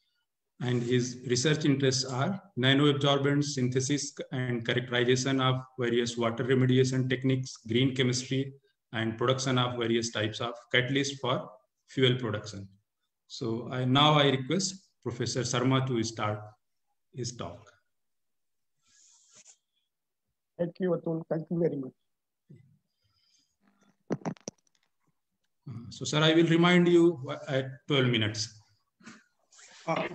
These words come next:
Speaker 2: twelve minutes?
Speaker 1: Yeah.
Speaker 2: Okay, no problem. So first of all, I would like to thank, uh, Doctor Agarwal that I'm exposed to such a galaxy of learned people in front of me. Uh, like, it would have been wonderful if,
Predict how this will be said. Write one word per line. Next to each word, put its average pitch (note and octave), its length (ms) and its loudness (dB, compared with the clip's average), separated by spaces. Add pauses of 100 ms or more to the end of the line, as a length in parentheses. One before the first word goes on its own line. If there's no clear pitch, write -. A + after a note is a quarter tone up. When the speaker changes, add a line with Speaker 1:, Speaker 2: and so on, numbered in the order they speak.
(100)
Speaker 2:
twelve A3 180 6
minutes? F#3 320 6 (480)
Speaker 1:
Yeah. C3+ 200 -6 (680)
Speaker 2:
Okay, - 400 -8
no - 100 -2
problem. - 320 -10 (640)
So - 180 -6
first F#3 220 -2
of F3+ 120 2
all, F#3 200 8
I F#3 60 4
would E3+ 120 6
like E3+ 240 6
to G3 100 -2
thank, F#3 480 6
uh, D3+ 500 10 (300)
Doctor C#3 260 4
Agarwal D3 600 8 (1300)
that C#3 200 2
I'm D3+ 280 8
exposed E3 580 6
to D#3+ 560 6
such E3+ 300 4
a D#3+ 140 10
galaxy D#3+ 540 8
of C#3+ 320 6
learned D3+ 440 4
people C#3 240 -2
in C#3 260 -6
front C3 240 -4
of C3 220 -2
me. B2+ 160 -4 (840)
Uh, - 140 -4
like, - 300 6
it E3 100 4
would D#3 120 8
have D#3 120 10
been E3 160 10
wonderful E3 460 8
if, D#3+ 160 2